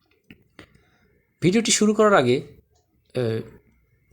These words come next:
আপনি যদি আমাদের চ্যানেলে নতুন হয়ে থাকেন, তাহলে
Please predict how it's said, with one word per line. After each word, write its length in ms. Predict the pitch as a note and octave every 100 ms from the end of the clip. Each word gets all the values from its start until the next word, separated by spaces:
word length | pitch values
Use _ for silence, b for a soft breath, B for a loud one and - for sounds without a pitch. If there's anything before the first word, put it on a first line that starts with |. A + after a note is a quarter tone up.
| -
আপনি 240 | B2 C#3+
যদি 140 | C#3+
আমাদের 260 | C#3 C#3 C#3
চ্যানেলে 300 | C#3+ C#3 C#3+
নতুন 260 | C#3+ D3+ G3
হয়ে 160 | D3+
থাকেন, 340 | B2+ G#2+ C3+ F3+
তাহলে 540 | - B2 A#2 A#2 A#2